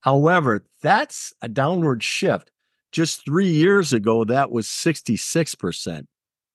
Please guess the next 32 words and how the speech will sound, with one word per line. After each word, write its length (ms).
And 140
what's 260
more, 280
forty-two 640
percent 460
of 40
Americans, 640
including 640
seventy-two 960
percent 440
of 80
Republicans, 800
say 220
they 160
feel 380
that 260
the 80
U 200
S 240
is 400
getting 260
too 220
open 380
and 180
it's 220
running 380
the 100
risk 280
of 140
losing 500
its 160
identity. 540